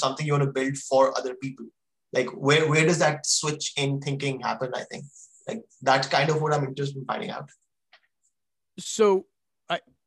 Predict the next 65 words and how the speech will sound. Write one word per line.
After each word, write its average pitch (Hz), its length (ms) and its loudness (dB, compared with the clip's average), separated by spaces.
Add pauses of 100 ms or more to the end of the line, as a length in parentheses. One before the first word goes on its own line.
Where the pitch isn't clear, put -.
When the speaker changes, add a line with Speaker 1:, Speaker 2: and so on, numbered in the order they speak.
(100)
Speaker 2:
you 175 120 -6
might 185 180 2
have 175 80 -4
to 151 80 -8
clarify 147 380 -2
the 139 80 -4
question 135 260 -4
'cause 127 160 -8
maybe 139 240 0
I'm 127 80 -2
thinking 135 240 -8
of 123 80 -10
it 120 80 -4
Speaker 1:
Oh, 139 80 6
Speaker 2:
wrong, 123 180 0
but 143 220 2
Speaker 1:
yes. - 560 4 (140)
So 208 180 6
it's 220 140 6
Speaker 2:
but 190 60 10
Speaker 1:
something 180 200 4
around, 254 220 6
like, 226 180 6 (120)
so 233 200 2
say, 196 140 2
hey, 220 240 4
so, - 120 0
you 190 120 2
know, 220 120 2
you 196 200 0
have, 185 200 2
you 180 100 0
have 185 120 2
this 190 300 -4
portable 160 260 -2
concussion 156 380 -6
device. 131 340 -2
When 170 240 0
do 226 60 0
you 226 140 -4
think 185 200 -4
about 185 220 2
it 190 60 0 (100)
from 165 200 0
something 170 280 -6
that 143 120 -4
you 156 140 -6
built 139 280 0
for 147 120 -2
yourself 135 360 0 (160)
and, 127 120 -4 (160)
you 123 100 -6
know, - 260 -4 (200)
to 151 100 -4
something 147 300 2
like, 160 220 0
"Hey, 208 160 4 (460)
this 165 100 -2
is 220 100 -2
something 196 180 0
I 180 100 2
could 143 180 -6
build 160 300 -2
and 131 140 -8
sell, 139 460 0